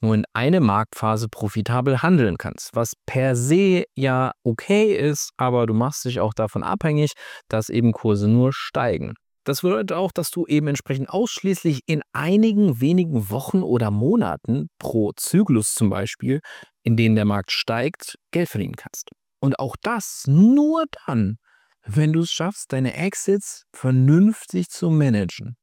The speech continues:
Und das ist gerade im Kryptowährungsmarkt absolut crazy. Denn sind wir mal ehrlich, die meiste Zeit steigt der Markt nicht einfach irgendwie random nach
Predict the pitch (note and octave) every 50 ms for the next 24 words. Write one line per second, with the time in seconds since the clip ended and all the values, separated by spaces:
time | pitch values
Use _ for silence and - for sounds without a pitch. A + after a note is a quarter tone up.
0 | _ _ - A#2 B2+ D3+ E3 E3 C#3 - - - B2+ B2 A#2 A2 G#2 G2+ - -
1 | F#3 - - A#3+ A3+ A#3 A3+ G#3 - - G3 F#3+ F#3+ F3+ - _ _ - - -
2 | C#3 C#3 - - - - - A#2+ A#2 A#2 A2+ A2+ A2 A2 - - _ _ _ _
3 | _ - - - - G2+ G2+ G#2+ G#2 F#2+ F#2+ F#2+ G2+ - - - A#2+ - - A2+
4 | G#2+ G#2+ G#2 G#2 A2 A#2 A#2 A2 G#2 G#2 - - F3+ G#3+ G#3 F3 F3 F#3+ F#3 -
5 | - - _ - G#2+ G#2 G2+ G#2 G2+ - - - - - - - - - G3 A3
6 | G#3 F#3+ G3+ G#3 - - _ _ - - - - C3 D3+ D#3+ - _ _ _ -
7 | G2+ G2+ A2+ A2+ G#2+ F#2+ - _ - A2 G#2+ - - - A2 A2+ A2 G2+ - G#2
8 | G2 - - A2+ A2 G#2 G#2 G2+ G2 G2+ G2 G2 G2 F#2+ F#2 F2 F#2 F#2+ F2 F2+
9 | F#2 F#2 F2 A2 -